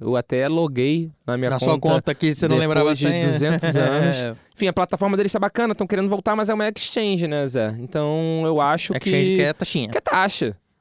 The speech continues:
Speaker 1: que é taxa.
Speaker 2: Sim.
Speaker 1: Eu acho que todas as exchanges vão listar, porque vai ser, a gente vai debater mais, mas vai rolar o fork,
Speaker 2: Vai.
Speaker 1: vai rolar a bifurcação, vai ter, hum, na minha, na minha humilde opinião, e agora já é uma,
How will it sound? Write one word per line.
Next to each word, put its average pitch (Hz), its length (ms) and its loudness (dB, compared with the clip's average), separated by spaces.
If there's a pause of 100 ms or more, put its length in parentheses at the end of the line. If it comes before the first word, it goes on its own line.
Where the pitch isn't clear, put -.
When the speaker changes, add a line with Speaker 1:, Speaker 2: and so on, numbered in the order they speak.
(100)
Speaker 1:
que - 60 -8
é - 40 -10
taxa. 165 300 0
Speaker 2:
Sim. 120 60 0
Speaker 1:
Eu 120 140 2
acho 151 160 -2
que 196 60 0
todas 214 340 0
as 202 260 0
exchanges 196 360 0
vão 208 160 0
listar, 147 380 -2 (400)
porque 151 1300 2 (180)
vai 165 260 0
ser, 175 520 0 (440)
a 151 60 -4
gente 147 100 -6
vai 175 80 0
debater 190 340 0
mais, 131 260 0
mas 131 160 -2
vai 156 120 2
rolar 185 280 2
o 147 40 -2
fork, - 380 -6 (480)
Speaker 2:
Vai. 160 160 0
Speaker 1:
vai 131 140 4
rolar 175 260 4
a 180 60 2
bifurcação, 135 640 -4 (720)
vai 151 260 0
ter, 208 360 2 (360)
hum, 160 280 0
na 156 120 0
minha, 170 320 0
na 147 100 0
minha 156 140 2
humilde 190 320 2
opinião, 170 400 -2
e 120 60 0
agora 131 240 2
já 160 80 0
é - 20 -4
uma, 151 200 0